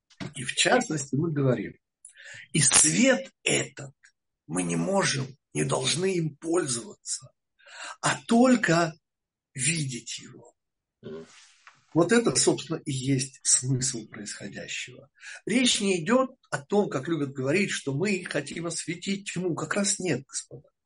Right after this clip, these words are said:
Speaker 1: Потому что если вы используете ханукию как светильник, простите, вы не поняли, а что это за свет? Это тот самый первозданный свет, это та самая любовь Всевышнего,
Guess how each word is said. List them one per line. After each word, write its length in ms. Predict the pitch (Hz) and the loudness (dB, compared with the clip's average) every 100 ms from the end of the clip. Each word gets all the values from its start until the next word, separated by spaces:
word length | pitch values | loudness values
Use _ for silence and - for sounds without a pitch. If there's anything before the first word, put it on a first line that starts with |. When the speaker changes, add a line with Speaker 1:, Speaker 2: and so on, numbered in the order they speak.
| _ _ - - - - | _ _ -20 -16 -14 -2
Speaker 1:
Потому 140 | - | 2
что 160 | 170 - - | 2 0 0
если 280 | 143 208 190 | 4 6 6
вы 120 | 151 | 6
используете 720 | 147 - 165 147 131 117 104 | 4 6 6 8 4 2 -2
ханукию 680 | 101 131 127 131 123 151 131 | -6 -4 -4 -4 2 4 4
как 220 | - 131 | 0 0
светильник, 840 | - 135 139 - 214 220 143 135 | 2 2 2 0 -2 0 0 -2
простите, 540 | - 120 - - 120 - | -2 -6 -4 -8 -6 -6
вы 320 | 131 156 156 - _ | 0 0 -2 -8 _
не 120 | 143 | -6
поняли, 380 | 135 156 143 135 | 0 0 0 -2
а 140 | 131 | -2
что 340 | 127 - 151 139 | -4 -4 0 0
это 220 | 127 117 | 0 -6
за 140 | 113 | -6
свет? 420 | 120 - 120 - - _ _ _ _ - - - - | -6 -6 -8 -12 -14 _ _ _ _ -20 -16 -12 -4
Это 260 | - 170 196 | 0 0 2
тот 220 | - 240 | 4 6
самый 380 | - 214 220 202 | 6 4 4 2
первозданный 880 | 208 175 160 147 135 165 180 160 143 | 6 4 4 2 2 4 4 2 -2
свет, 360 | - 127 117 | 0 0 0
это 220 | 104 - - | -4 -16 -10
та 140 | 127 | -4
самая 480 | 135 - 139 123 107 | -2 0 0 -2 -8
любовь 380 | 104 104 113 101 | -12 -12 -14 -10
Всевышнего, 840 | - - 113 220 - 131 104 - | -10 -8 -2 0 0 -4 -6 -10